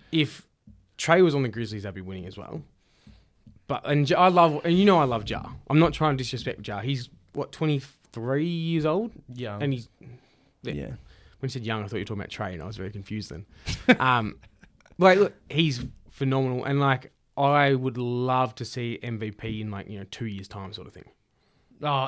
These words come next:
Speaker 2: if he ever wins an M V P, Trey
Speaker 1: Like,
Speaker 2: Young, I'll
Speaker 1: no, I meant
Speaker 2: throw up.
Speaker 1: Ja.
Speaker 2: Oh, sorry.
Speaker 1: I'm like, I'm, I love Ja, but
Speaker 2: Ja will.
Speaker 1: I don't think Ja's been better than the three guys I have above.
Speaker 2: Ah. Ah.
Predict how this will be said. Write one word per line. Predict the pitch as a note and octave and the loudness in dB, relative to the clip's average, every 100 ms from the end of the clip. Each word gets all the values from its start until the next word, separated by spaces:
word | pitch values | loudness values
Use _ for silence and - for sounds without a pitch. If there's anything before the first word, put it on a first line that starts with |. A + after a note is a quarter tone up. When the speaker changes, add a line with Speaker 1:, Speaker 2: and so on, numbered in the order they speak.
| D3 | -6
Speaker 2:
if | C#3+ | -12
he | - D3 E3 | -10 -6 -4
ever | F3 D#3+ | -4 -4
wins | D3+ D3 C3+ | -4 -4 -6
an | |
M | C3+ B2 | -8 -8
V | B2+ | -12
P, | B2 C3 B2+ | -12 -10 -10
Trey | A#2+ B2 A#2 | -8 -6 -2
Speaker 1:
Like, | C3+ | 0
Speaker 2:
Young, | A#2 C3 - | 0 -4 -8
I'll | A#2+ B2 D#3 | -6 0 4
Speaker 1:
no, | E3 | 6
I | D3 | 6
meant | D3 | 4
Speaker 2:
throw | A#2+ A2 A2 | 2 0 0
up. | |
Speaker 1:
Ja. | C3 G#2 F#2+ - _ _ _ | -2 -4 -8 -16 _ _ _
Speaker 2:
Oh, | C#3+ C3+ | 2 4
sorry. | - D#3 | 4 4
Speaker 1:
I'm | D#3 | 6
like, | C#3 | 4
I'm, | D3 D3 | 2 4
I | D3+ | 4
love | C#3+ E3 D3+ C3 | 8 8 8 4
Ja, | A#2 G2+ | -4 -4
but | - | 2
Speaker 2:
Ja | C#3+ C3+ B2+ | 4 6 4
will. | A#2 A2 G#2 - - - - | 0 -6 -10 -20 -20 -20 0
Speaker 1:
I | D3+ | 4
don't | D#3+ D#3+ - | 6 4 2
think | C#3+ C3 - - _ _ _ _ - | 2 2 -2 -18 _ _ _ _ -6
Ja's | C3 B2 A#2 | -2 -2 -4
been | A#2+ A2 | -6 -6
better | A2+ G#2+ | -6 -6
than | A2 G#2 | -6 -6
the | G#2 G#2 - | -8 -12 -18
three | - A#2+ G#2 | -10 -8 -6
guys | G2+ F#2+ | -8 -10
I | F#2+ | -14
have | |
above. | F2 - - - - - - - C#3+ | -16 -16 -16 -16 -14 -12 -14 -16 -12
Speaker 2:
Ah. | D3+ C3+ G#2+ - - - - - - _ _ _ _ _ _ _ _ _ _ E3 | -8 -6 -8 -14 -18 -20 -20 -20 -20 _ _ _ _ _ _ _ _ _ _ -12
Ah. | C#3 A2+ | -10 -10